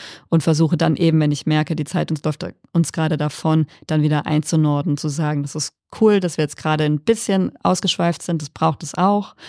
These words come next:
Dadurch sind wir auch auf viele gute Ideen gekommen, aber das Ziel ist ja, dahin zu kommen.“ Und dann, ähm, norde ich so wieder ein. Und wenn ich eben eine Person da drin habe, die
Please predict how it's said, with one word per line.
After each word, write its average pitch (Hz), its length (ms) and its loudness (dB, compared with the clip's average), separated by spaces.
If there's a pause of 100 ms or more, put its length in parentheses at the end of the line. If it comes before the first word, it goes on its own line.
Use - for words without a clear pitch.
(140)
Dadurch 156 300 0
sind 160 180 0
wir 151 80 -2
auch 156 80 0
auf 151 120 -2
viele 170 340 0
gute 160 240 -2
Ideen 170 280 2
gekommen, 165 360 0 (280)
aber 170 260 2
das 160 180 -4
Ziel 160 180 -2
ist 151 160 -6
ja, 156 100 2
dahin 165 320 2
zu 196 140 -6
kommen.“ 160 420 -2
Und 156 180 2
dann, 151 280 2 (400)
ähm, 156 400 2
norde 160 280 4
ich 143 120 -4
so 160 160 2
wieder 156 220 2
ein. 151 180 -2
Und 151 100 -2
wenn 180 120 4
ich 190 180 -2
eben 170 200 2
eine 175 260 2
Person 170 320 0
da 165 80 0
drin 170 320 -2
habe, 160 400 -2
die 160 420 -2